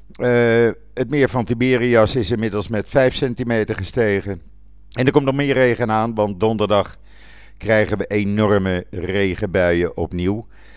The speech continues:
Eh, maar dat is goed voor het land. We klagen niet, we moeten dat hebben. Eh, wat wel altijd mooi is in Israël, is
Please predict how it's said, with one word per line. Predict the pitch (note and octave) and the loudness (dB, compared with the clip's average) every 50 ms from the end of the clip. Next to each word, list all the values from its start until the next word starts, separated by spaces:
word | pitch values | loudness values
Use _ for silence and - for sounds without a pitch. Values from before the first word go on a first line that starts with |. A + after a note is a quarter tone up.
| - - - | -20 -20 -12
Eh, | - - A2+ A#2 A#2+ A#2+ A#2+ A2+ - | -4 0 2 4 6 6 6 4 4
maar | - D#3 E3+ | 4 4 4
dat | E3+ E3+ - | 4 4 0
is | F3+ - | 0 0
goed | - F3+ E3+ - | 2 0 0 2
voor | - D3+ C#3+ | 0 0 2
het | - | 4
land. | C3+ A#2+ A#2+ A#2+ A#2+ - - - - | 4 4 4 4 0 -6 -12 -14 -12
We | - A#2+ C#3+ | -4 -4 -2
klagen | - - C#3 B2+ B2 A#2+ A2+ - B2 | -2 2 2 4 4 4 2 0 -2
niet, | G#2+ A2 A2 G#2 - F#2 - - | -2 -2 -2 -4 -8 -12 -14 -4
we | G#2+ G2+ A#2 | -2 0 0
moeten | A2 A2+ A2+ - A2 F2+ | 2 0 0 -2 -2 -2
dat | G2+ G2 E2 | -2 -2 2
hebben. | F#2+ B2 B2 G#2+ - - - - - - - - - - - - - - - - - - - - | 2 2 4 4 2 2 -2 -8 -20 -20 -20 -18 -18 -18 -18 -20 -20 -20 -20 -20 -20 -20 -18 -6
Eh, | - A#2 C3+ C3+ B2+ B2+ B2+ B2 - | 0 4 6 6 8 8 6 4 2
wat | G#2+ A#2+ A#2+ F2+ | 2 2 4 6
wel | A#2 B2+ B2 - | 6 6 6 4
altijd | B2 B2 A#2 - B2 G#2 G2+ | 4 2 4 4 2 2 4
mooi | A2 A#2 B2 B2+ B2 A#2 | 4 4 4 6 4 4
is | A2+ F#2 | 2 0
in | A#2+ G#2+ | 0 0
Israël, | G#2+ A2+ G#2+ F2+ A2+ A#2+ A#2 A2+ A#2+ B2+ C#3 | 0 0 0 0 2 4 6 6 6 4 0
is | - A2+ G#2+ G#2 G2+ - - - | -2 -2 -2 -2 -4 -6 -10 -14